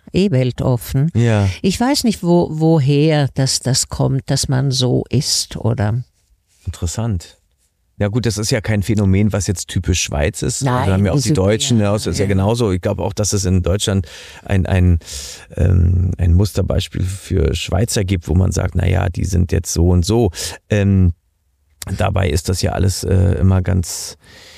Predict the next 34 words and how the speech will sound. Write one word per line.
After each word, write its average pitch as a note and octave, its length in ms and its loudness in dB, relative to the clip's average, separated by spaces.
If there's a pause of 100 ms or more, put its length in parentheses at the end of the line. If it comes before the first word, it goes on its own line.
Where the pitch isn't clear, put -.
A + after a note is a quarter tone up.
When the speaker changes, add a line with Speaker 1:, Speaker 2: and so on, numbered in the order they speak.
(200)
Speaker 2:
äh, C#2+ 220 -4 (640)
also F#2 280 -2
ich - 160 -6
finde G2 180 0
es F#2+ 60 -2
immer G2 180 0
ganz, - 580 -4 (760)
ähm, F2 760 2
subjektiv, G#2+ 520 -2
weil G#2 100 0
das, G#2 320 2
von, G2+ 180 -4
von, A2 140 -6
ne, A#2 160 -2
das A2+ 140 -4
ist A2+ 120 -6
ja B2+ 40 0
eine A2 120 0
ganz, G#2+ 280 -4
äh, G2 380 0
ganz A2 200 -2
Speaker 1:
Mhm. A2 60 -4
Speaker 2:
objektiv, A#2+ 380 -4
dass A#2 180 -4
du A#2 120 -2
das A2 340 -2
quasi, G#2 440 -4
äh, G2 340 0 (1080)
man C3 160 -4
kann C3 140 -2
die E3 80 0
gar C#3 140 2
nicht C3 120 0
einschätzen. A#2 440 0